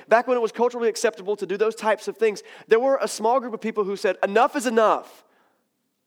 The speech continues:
We've gotta stop this." And they began living counter culturally, and the counterculture began to change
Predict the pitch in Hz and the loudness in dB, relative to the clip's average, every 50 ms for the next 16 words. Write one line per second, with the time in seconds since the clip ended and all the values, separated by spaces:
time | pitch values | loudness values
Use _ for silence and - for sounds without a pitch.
0 | _ _ _ _ _ _ _ _ _ - 185 359 233 190 160 - - - 214 202 | _ _ _ _ _ _ _ _ _ -4 0 2 2 2 2 -2 -4 0 0 2
1 | 190 190 - 143 127 131 - 139 - - - - _ _ - - - 151 165 165 | 2 0 -2 -6 -10 -10 -10 -12 -18 -20 -20 -20 _ _ -20 -18 -10 -8 -6 -4
2 | 160 175 160 170 165 156 143 139 127 139 151 156 151 _ _ _ - - 180 175 | -4 -4 -2 -2 -2 -2 -4 -6 -6 -8 -10 -10 -12 _ _ _ -8 -4 -2 -2
3 | 180 180 190 185 180 170 _ _ _ _ _ _ _ - - 190 185 170 - - | -2 -2 -4 -6 -6 -8 _ _ _ _ _ _ _ -14 -10 -8 -8 -8 -8 -8
4 | 139 131 127 127 120 - - - _ - 160 151 151 143 151 - - 190 180 185 | -10 -8 -8 -10 -12 -14 -18 -14 _ -2 -2 -2 -2 -2 -6 -6 -4 -4 -4 -4
5 | 175 165 - - 165 175 165 160 - 160 143 135 135 131 - - _ _ _ _ | -6 -10 -10 -8 -6 -6 -6 -6 -6 -6 -6 -6 -8 -10 -14 -20 _ _ _ _
6 | _ - 139 - 160 151 131 - - - 220 202 185 165 151 135 135 131 131 - | _ -8 -6 -4 -6 -6 -6 -8 -10 -8 -6 -4 -4 -4 -4 -6 -6 -8 -12 -14
7 | - - | -18 -20